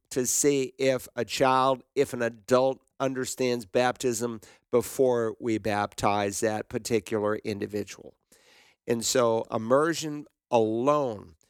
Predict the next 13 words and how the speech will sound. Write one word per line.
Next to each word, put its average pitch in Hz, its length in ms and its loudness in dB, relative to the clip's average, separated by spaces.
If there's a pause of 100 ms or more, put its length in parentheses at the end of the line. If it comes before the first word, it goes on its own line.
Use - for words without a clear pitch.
(200)
can 117 180 -2
picture 123 560 0 (240)
death, 117 400 2 (180)
burial, 110 600 2
and 107 120 -6
resurrection. 107 800 -4 (480)
And 123 160 0
so 131 160 4
while 120 300 2
it 117 100 -2
is 202 220 2
a 202 80 0
symbol, 139 600 0